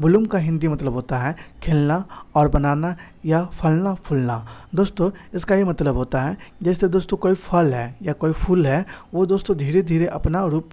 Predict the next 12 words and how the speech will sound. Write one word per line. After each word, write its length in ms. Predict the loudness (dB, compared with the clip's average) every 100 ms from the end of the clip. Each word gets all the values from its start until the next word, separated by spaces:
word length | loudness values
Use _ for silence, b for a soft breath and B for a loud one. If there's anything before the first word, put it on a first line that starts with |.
| -4
बदलता 360 | -2 0 0 0
रहता 320 | 0 -2 -4
है, 120 | -4 B B
तो 80 | -2
दोस्तों 280 | -2 -2 -4
उसमें 280 | -2 -2 0
हम 280 | -2 -4 -4
ब्लूम 240 | -2 -2
का 120 | -2
यूज़ 220 | -2 -4
करते 300 | -6 -8 -8
हैं। 140 | -10